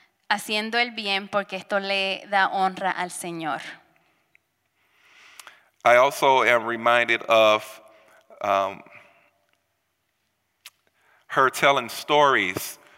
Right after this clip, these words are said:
Speaker 2: about the different people she interacted with on her job. Some of them, oh, go ahead.
Speaker 1: También me acuerdo de mi mamá contándome historias de pers-, con personas con quien ella interactuaba en el trabajo.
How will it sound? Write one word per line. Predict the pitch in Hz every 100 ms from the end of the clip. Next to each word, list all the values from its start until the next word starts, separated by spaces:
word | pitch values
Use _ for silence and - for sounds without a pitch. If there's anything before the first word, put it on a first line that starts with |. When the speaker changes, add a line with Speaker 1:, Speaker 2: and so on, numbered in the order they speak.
| _
Speaker 2:
about | 101 113 113 -
the | 104
different | 127 - 113
people | 143 135 120
she | - 117
interacted | - 123 117 117 117 110
with | 107 - - _ _
on | 113 104
her | 107
job. | 101 98 87 80 - - - - _
Some | - 160 185
of | 165
them, | 139 104 98 - - -
oh, | 95 - -
go | -
ahead. | - - -
Speaker 1:
También | 247 247 254
me |
acuerdo | - 277 277 285
de | 285
mi | 277 277
mamá | 269 247 240 240
contándome | 247 285 233 233 233 233 247 247
historias | 254 - 247 233 233 226
de | 226
pers-, | 220 220 220
con | 226 226
personas | 220 226 214 247
con | - 226
quien | 220 202
ella | 202 196 214 202
interactuaba | 220 220 214 214 214 202 202
en | 214
el | 226
trabajo. | 233 208 185 175 175